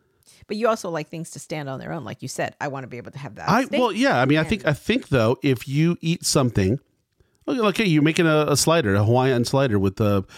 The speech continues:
Speaker 2: you know, pulled pork and some coleslaw and some cheese. Well, if you take a bite of that, that,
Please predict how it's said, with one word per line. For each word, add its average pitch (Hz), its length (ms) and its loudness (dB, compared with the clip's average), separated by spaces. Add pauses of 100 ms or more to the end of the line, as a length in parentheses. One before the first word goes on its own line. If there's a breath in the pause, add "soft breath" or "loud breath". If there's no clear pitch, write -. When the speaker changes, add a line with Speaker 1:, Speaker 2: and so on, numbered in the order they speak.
(140 loud breath)
Speaker 2:
you 113 60 -2
know, 110 80 2
pulled 131 260 0
pork 127 340 0
and 104 180 2
some 107 160 -4
coleslaw 123 600 2
and 120 120 0
some 98 200 2
cheese. 131 420 2 (320 loud breath)
Well, 135 160 4
if 127 80 -2
you 156 220 2
take 180 180 2
a 165 60 0
bite 139 220 2
of 151 100 2
that, 135 340 0
that, 139 180 4